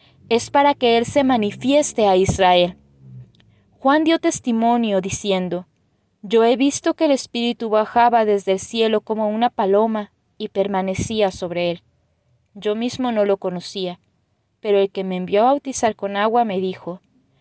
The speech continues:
"Aquel sobre quien veas que baja el Espíritu y permanece sobre él,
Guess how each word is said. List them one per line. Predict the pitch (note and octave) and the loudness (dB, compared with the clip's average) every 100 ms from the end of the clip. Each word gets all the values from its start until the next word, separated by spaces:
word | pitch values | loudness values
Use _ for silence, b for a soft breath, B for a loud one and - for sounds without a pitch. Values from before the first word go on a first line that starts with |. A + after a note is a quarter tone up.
| _ _ _ | _ _ _
"Aquel | G3+ G3 - B3 A#3+ | 0 0 0 2 2
sobre | - - F#3 F#3 | 0 -2 0 -2
quien | - F#3+ F#3 F#3 | -4 -6 -2 0
veas | A#3 A#3 A3+ - | 2 2 -2 -6
que | G3+ | -2
baja | G3 G3 G3 | 0 0 -2
el | |
Espíritu | F3+ - G3+ G3+ G3 F3 F#3+ _ | -2 -6 -8 -6 -8 -12 -16 _
y | G3+ | -12
permanece | G3 F#3+ F#3 F3 G3 B3 | -4 -2 -2 -2 -4 -6
sobre | - A3+ G#3 G3 | -6 -4 0 2
él, | A3 | 0